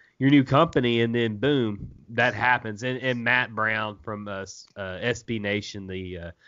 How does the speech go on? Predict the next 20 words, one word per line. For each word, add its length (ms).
college 440
brands 380
director 580
of, 420
of 380
the 120
company, 540
he's, 500
he's 420
totally 380
on 180
our 140
team. 340
He 140
says, 420
"You 160
just 260
figure 440
it 80
out, 340